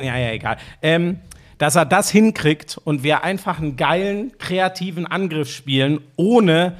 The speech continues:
so wahnsinnig viele Fehler zu machen. Weil wenn wir einen ganz harten Strich drunter machen, und ich weiß, das ist zu einfach gedacht, aber Buschi,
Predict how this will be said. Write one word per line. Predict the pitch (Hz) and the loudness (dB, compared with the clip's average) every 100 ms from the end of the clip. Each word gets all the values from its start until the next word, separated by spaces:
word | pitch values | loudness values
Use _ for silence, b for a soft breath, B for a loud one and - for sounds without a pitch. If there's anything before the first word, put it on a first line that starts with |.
| B B | B B
so | 151 170 143 | -2 -2 0
wahnsinnig | 165 180 220 202 196 - | 0 2 2 2 0 0
viele | 202 185 | -2 0
Fehler | 180 185 175 127 | 0 0 2 0
zu | 135 | -4
machen. | 117 113 123 | -6 -4 -2
Weil | 127 156 | 0 0
wenn | 202 | 0
wir | 226 | -2
einen | 202 185 | -4 -2
ganz | 208 269 - | -2 -2 -2
harten | 196 196 | -2 -2
Strich | 175 175 190 | -8 -6 -6
drunter | - 165 151 | -2 0 0
machen, | 139 139 165 175 B B B | 2 0 -2 -6 B B B
und | 151 | -2
ich | 139 | 0
weiß, | 156 175 | 0 0
das | 170 | -4
ist | - | -4
zu | 160 | -2
einfach | 139 156 160 | -2 -2 -4
gedacht, | 151 139 - | -2 -4 -2
aber | 143 135 | -2 -2
Buschi, | 147 131 | -2 0